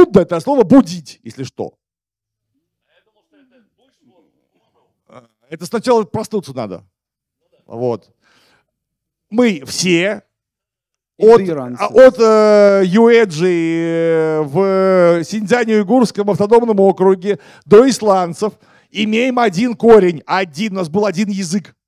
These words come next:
Speaker 2: А когда произошел раскол, вот, про который вы щас говорите?
Speaker 1: А, вот это вопрос серьезный, потому что никто не знает, когда он точно произошел, и более того, никто не знает, где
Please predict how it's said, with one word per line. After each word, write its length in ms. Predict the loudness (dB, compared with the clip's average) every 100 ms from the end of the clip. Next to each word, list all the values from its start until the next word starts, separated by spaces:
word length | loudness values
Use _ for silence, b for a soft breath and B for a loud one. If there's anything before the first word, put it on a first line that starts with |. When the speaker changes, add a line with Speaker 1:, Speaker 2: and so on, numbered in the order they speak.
| _ _ _ _ _ _ _ _ _ _ B -20 -10
Speaker 2:
А 80 |
когда 220 | -4 -2 -2
произошел 440 | -2 -4 -4 -4
раскол, 340 | -6 -6 -4 -4
вот, 320 | -6 -12 _
про 140 | -20
который 320 | -16 -12 -10 -10
вы 80 |
щас 180 | -12 -18
говорите? 320 | -20 -20 -20 -20 -20
Speaker 1:
А, 840 | -16 -12 -10 -8 -6 -6 -6 -6 -6
вот 160 | -6
это 180 | -6 -6
вопрос 340 | -6 -2 -4 -2
серьезный, 580 | -4 0 0 0 -6
потому 260 | -10 -6 -6
что 140 | -6
никто 260 | -10 -8 -6
не 120 | -6
знает, 320 | -8 -8 -8 -10
когда 220 | -8 -4
он 100 | -4
точно 400 | -2 -4 -4 -10
произошел, 640 | -10 -8 -6 -6 -6 -10
и 80 | -10
более 280 | -4 -4 -4
того, 220 | -6 -10
никто 300 | -12 -8 -8
не 100 | -8
знает, 320 | -8 -8 -10
где 400 | -14 -14 -10 -10